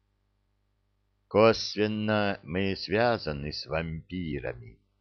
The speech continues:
поскольку изучаем их как интересный феномен. Ничего больше. Вампиры — побочная ветвь человечества,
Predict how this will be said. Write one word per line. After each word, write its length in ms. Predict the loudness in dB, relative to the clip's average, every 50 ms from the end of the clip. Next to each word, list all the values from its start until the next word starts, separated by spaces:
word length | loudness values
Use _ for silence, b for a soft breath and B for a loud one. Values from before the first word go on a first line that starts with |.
| _ _ _ _ _ _ _ _ _ 2
поскольку 640 | 2 2 2 4 6 6 6 6 6 4 2 2 2
изучаем 720 | 2 2 2 2 2 4 6 6 8 8 6 4 4 2
их 220 | 2 2 0 0 2
как 240 | 2 2 4 4 2
интересный 680 | 0 2 4 4 6 6 6 4 2 -2 -6 -6 -6
феномен. 800 | -4 -4 -4 -4 -4 -4 -4 -4 -4 -4 -4 -6 -8 -12 -14 -18 -20 _ _ _ _ _ _ _ _ -6
Ничего 480 | -4 -4 -2 -2 -2 -4 0 2 2 2
больше. 720 | 2 2 4 4 4 4 2 -2 -8 -10 -6 -6 -6 -6 -8 _ _ _ _ _ _ _ _ _ _ _ _ _ _ _ -4
Вампиры — 880 | 2 4 4 4 4 2 0 0 2 4 4 4 4 4 2 0 -4 -8 _ _ _ _ _ _ _ _ 2
побочная 640 | 2 4 4 6 4 4 4 2 -2 -4 -2 -2 0
ветвь 640 | 2 2 2 2 2 -2 -6 -10 -10 -10 -10 -14 -16 _
человечества, 1040 | -10 -6 -4 -2 -2 -2 -2 -2 -4 -6 -8 -12 -14 -14 -14 -12 -10 -8 -8 -8